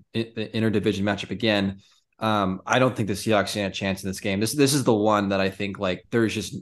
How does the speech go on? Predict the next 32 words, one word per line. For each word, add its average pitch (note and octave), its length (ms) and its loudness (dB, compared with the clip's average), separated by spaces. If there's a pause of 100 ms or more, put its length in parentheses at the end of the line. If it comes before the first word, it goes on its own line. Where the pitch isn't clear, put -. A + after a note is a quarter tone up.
(280)
I A2+ 120 2
don't G#2 180 0
see F#2+ 200 -8
any G2 220 -4
chance - 640 -8
of F#2+ 400 -2 (320)
an G2+ 300 -4
upset G2 460 -4
in, G2+ 180 -10
in, F#2+ 200 -8
in F#2+ 120 -8
this F#2+ 140 -8
game. F#2 180 -6
Like, G2 120 -4
if G#2+ 100 0
I B2 40 6
had B2+ 60 6
to B2+ 60 4
put B2+ 180 0
money A2+ 220 0
on, G2+ 100 0
like, G2 160 -4
this A#2 240 -4
one B2 180 2
will G#2 100 -2
not A#2 220 4
be A2 80 0
an G#2+ 60 2
upset, F#2 400 -4
it's F#2+ 180 -8
this F#2+ 200 -4
game. E2+ 260 -10